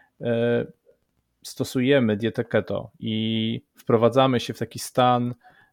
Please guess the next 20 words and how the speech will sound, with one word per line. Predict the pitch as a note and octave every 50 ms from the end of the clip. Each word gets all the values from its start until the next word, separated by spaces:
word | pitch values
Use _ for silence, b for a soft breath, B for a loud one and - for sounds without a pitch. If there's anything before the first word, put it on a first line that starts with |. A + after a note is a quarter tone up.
| b -
spalania | - - - - A#2+ A2+ A#2 A#2+ D3 D3+ C#3 B2
tkanki | - - B2+ A#2+ A2+ - A#2
tłuszczowej, | - A#2+ A#2 - - - A#2+ G#2+ G2+ G#2 G#2
czyli, | - - A#2+ G#2+ G#2+ A2 G#2+ G#2+ A2 G#2+ G#2+
nie | A2 G#2+ G2+
wiem, | G#2 G#2+ G#2 G#2
stymulujemy | - - A#2+ A2 A2 A2 A2+ A2 A2 A2 A2
hormon | G2+ A2+ A2+ A2+ A#2+
wzrostu | A#2 C#3 D3+ D#3 D3 B2+ - - - B2+ A#2+ A#2+ A#2 A2+ - B B B B B B B B _ -
i | B2 A#2 A#2 A#2+ A#2+ A#2 -
tam | - A#2 A2+ A2+ - -
stosujemy | - - - B2 - C#3 C3 C3 B2+ A#2+ A#2 A#2+
różne | B2+ C3 B2+ C3 B2+ -
elementy, | A#2+ A#2 A#2 A#2 A#2 G#2+ G#2 G2 - A2 A2+ B2+ D3 - _ _ _ _ _ _ _ _ _ - -
e, | G#2+ G#2+ G#2+ G#2+ G#2+ G#2+ G#2+ G#2+ A2 A2 A2 A2 G#2+
biohackingowe | G#2 A2 A#2 G2+ A2 G#2+ - - A2+ G#2+ G#2+ A2+ G#2+ G#2 G#2+ G2
do | G2 G#2
tego, | - - G#2+ - A#2 G#2
żeby | F#2+ A2+ G#2+ G2+ - A2 G#2+ G#2+ A2 G#2+ - _ _ _ _ _ _ _ _ _
wspierać | - - - - - _ - C3 C#3 C3 B2 A2+ A2 G#2+ - - - _